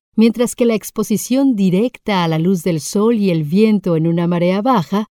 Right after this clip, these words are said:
arrojan aún más obstáculos a la supervivencia, incluyendo morir por deshidratación.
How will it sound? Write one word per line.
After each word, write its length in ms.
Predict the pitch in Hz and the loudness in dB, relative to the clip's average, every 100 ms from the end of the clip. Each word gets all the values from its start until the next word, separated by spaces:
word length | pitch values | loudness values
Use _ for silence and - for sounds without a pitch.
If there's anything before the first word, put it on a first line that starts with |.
| _ | _
arrojan 600 | 226 214 262 311 - 254 | 0 2 2 0 0 2
aún 440 | 190 185 214 190 175 | 2 2 2 2 0
más 320 | 226 294 294 | -2 -4 -4
obstáculos 880 | 214 - - 220 226 220 185 165 185 | -6 -8 -4 -4 -2 -2 -2 -2 -2
a 60 | |
la 120 | 170 | -4
supervivencia, 1120 | 160 180 190 170 180 180 156 139 160 147 131 - _ | -4 -4 -4 -2 0 2 0 -2 -4 -4 -6 -12 _
incluyendo 720 | 247 208 208 170 214 262 294 - _ | 0 4 2 4 2 2 -2 -8 _
morir 420 | 185 170 165 202 | 0 2 2 0
por 220 | 190 170 | 0 -2
deshidratación. 1040 | 156 151 170 160 151 170 - 196 156 131 | -2 -2 -2 -2 -4 -6 -2 0 0 -2